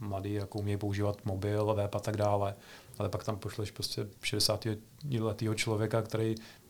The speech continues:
běžně takhle jako vlastně nefunguje. A pro ně je to fakt jako vlastně těžký, ten, ten user interface, jo.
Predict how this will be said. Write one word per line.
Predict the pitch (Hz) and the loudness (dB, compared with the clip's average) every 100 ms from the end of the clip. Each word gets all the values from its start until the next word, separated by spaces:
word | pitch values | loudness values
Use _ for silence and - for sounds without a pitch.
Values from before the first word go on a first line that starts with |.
| - | -16
běžně | 139 120 110 107 113 | -6 2 2 4 2
takhle | - 113 | 0 0
jako | 110 | 2
vlastně | 117 - | 4 4
nefunguje. | 117 - 117 113 107 101 101 - - | 4 2 2 4 4 2 -2 -10 -10
A | 107 | -4
pro | 107 | 0
ně | |
je | 107 | 2
to | |
fakt | 107 123 | 2 2
jako | 110 117 | 2 2
vlastně | 117 131 | 2 2
těžký, | 131 - - | 2 0 0
ten, | 104 107 104 | 0 0 2
ten | 113 | 2
user | 104 104 | 4 4
interface, | 101 101 101 101 92 - | 2 0 -2 -2 -4 -4
jo. | 107 | -6